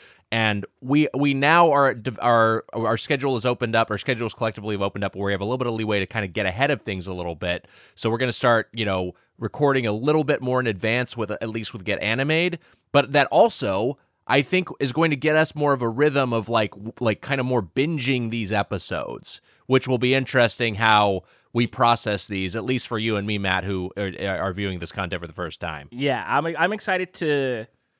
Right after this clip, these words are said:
Speaker 2: uh, 'cause, like, I remember when we were watching Evangelion, I'd end up rewatching the episodes a couple of times, like, before we recorded, 'cause I was like,
Speaker 1: Right.
Speaker 2: "Well," or before we recorded the next one even, because I'd be like, "Oh, well, we're not recording the next one for a while.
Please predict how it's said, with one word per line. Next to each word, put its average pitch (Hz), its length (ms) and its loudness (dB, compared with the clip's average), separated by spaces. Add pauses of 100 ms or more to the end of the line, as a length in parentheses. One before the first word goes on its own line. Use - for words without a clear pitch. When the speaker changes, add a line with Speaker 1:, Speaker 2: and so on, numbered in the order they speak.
(520)
Speaker 2:
uh, 120 380 -2 (300)
'cause, 202 140 2
like, - 340 -2
I 160 120 8
remember 214 240 0
when 208 80 -2
we 202 80 0
were 170 100 0
watching 156 320 -2
Evangelion, 139 720 -2
I'd 123 100 -2
end 147 160 0
up 127 140 -2
rewatching 127 720 -2
the 120 100 -4
episodes 127 800 -6 (340)
a 147 60 2
couple 139 380 0
of 117 100 -4
times, 131 460 0
like, 120 240 -4 (500)
before 143 360 2
we 143 100 2
recorded, 131 500 -2
'cause 127 140 -6
I 123 80 2
was 117 100 -2
like, 113 100 -2
Speaker 1:
Right. 123 160 6
Speaker 2:
"Well," 147 200 0 (360)
or 160 160 6
before 160 300 4
we 175 120 6
recorded 156 360 2
the 135 80 0
next 123 320 -2
one 170 200 -4
even, 180 280 -4
because 143 320 -4
I'd 123 160 -4
be 127 140 -4
like, 110 400 -6 (160)
"Oh, 151 160 6
well, 139 100 4
we're 143 80 2
not 151 200 4
recording 139 320 -2
the 127 60 -2
next 131 240 -4
one 131 120 -4
for 120 180 -4
a 117 60 0
while. 127 640 -2